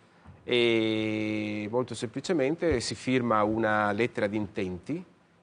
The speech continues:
che è sostanzialmente la lettera di adesione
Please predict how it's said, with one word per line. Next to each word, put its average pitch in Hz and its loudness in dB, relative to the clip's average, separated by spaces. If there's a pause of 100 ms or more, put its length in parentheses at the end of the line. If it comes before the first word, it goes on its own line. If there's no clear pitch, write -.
che 104 2
è - -4
sostanzialmente 104 -2
la 98 0
lettera 107 0
di 98 -2
adesione 98 0